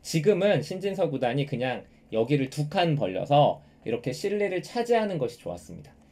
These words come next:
자, 여기는 뭐 이쪽을 흙이 뭐 이렇게 둬도 다 젖혀서 연결이 돼 있는 형태예요. 귀의 실리를 차지하면 흙은 결국은 여기를 들여다보는 수를 선택을 해야 되는데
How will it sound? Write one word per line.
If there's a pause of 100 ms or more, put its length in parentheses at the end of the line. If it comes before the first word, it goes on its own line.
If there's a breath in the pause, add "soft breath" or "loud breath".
(220 soft breath)
자,
여기는
뭐
이쪽을
흙이
뭐
이렇게
둬도
다
젖혀서
연결이
돼
있는
형태예요. (360 soft breath)
귀의
실리를
차지하면 (220 loud breath)
흙은
결국은
여기를
들여다보는
수를
선택을
해야
되는데